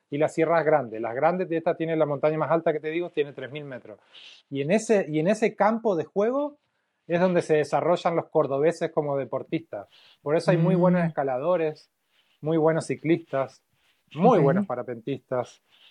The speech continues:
Speaker 1: Y todo sucede en Córdoba. El cordobés es muy bueno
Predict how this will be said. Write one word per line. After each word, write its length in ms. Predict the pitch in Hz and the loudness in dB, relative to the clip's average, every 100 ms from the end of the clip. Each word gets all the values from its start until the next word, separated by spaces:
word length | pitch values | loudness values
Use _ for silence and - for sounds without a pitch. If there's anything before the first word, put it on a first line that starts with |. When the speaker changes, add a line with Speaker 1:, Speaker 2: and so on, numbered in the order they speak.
| _ _ | _ _
Speaker 1:
Y 80 | 139 | -14
todo 200 | - 214 | 2 4
sucede 360 | 226 202 202 190 | 4 0 0 0
en 100 | 180 | 2
Córdoba. 320 | 202 175 135 | 2 2 0
El 80 | 120 | -2
cordobés 460 | 143 127 143 202 185 | -4 -2 2 2 2
es 160 | 165 | -4
muy 300 | 147 165 202 | -4 -2 -2
bueno 520 | 185 185 160 170 190 | 2 4 4 -2 -6